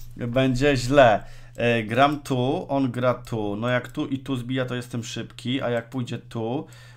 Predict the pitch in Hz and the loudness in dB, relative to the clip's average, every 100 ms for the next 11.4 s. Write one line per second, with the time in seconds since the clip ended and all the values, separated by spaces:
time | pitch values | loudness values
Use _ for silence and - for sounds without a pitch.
0 | - 104 117 117 113 - 117 107 - 117 | -14 -4 0 0 -2 -6 -6 -4 -6 -6
1 | 123 113 - 113 104 98 - 107 123 - | -6 -6 -4 -4 -4 -6 -4 -2 -2 -2
2 | 120 120 120 110 120 113 - - 110 110 | -4 -4 -6 -8 -6 -8 -10 -8 -6 -4
3 | 139 123 120 110 107 - 113 110 101 - | -4 -2 -2 0 -6 -6 -2 -2 -2 -6
4 | 107 110 143 135 117 92 92 107 104 - | -4 -2 -2 -4 -6 -6 -8 -8 -8 -10
5 | 113 - 135 135 104 101 98 92 90 87 | -12 0 2 2 0 -2 -2 -2 -4 -6
6 | 87 85 87 139 202 143 95 82 - - | -8 -10 -6 -2 -2 -2 -2 -6 -12 -18
7 | - 202 220 196 180 160 143 139 135 120 | 0 0 2 2 6 6 4 2 2 4
8 | 117 110 107 98 - 135 131 120 123 123 | 4 4 2 -2 -4 -2 -2 0 2 2
9 | 131 - - - 123 127 123 120 120 113 | 0 -10 -20 -12 -8 -2 -2 -2 -4 -6
10 | 117 110 113 110 113 - - 113 104 90 | -4 -4 -8 -6 -6 -6 -10 -8 -6 -8
11 | 90 85 95 95 | -10 -10 -8 -8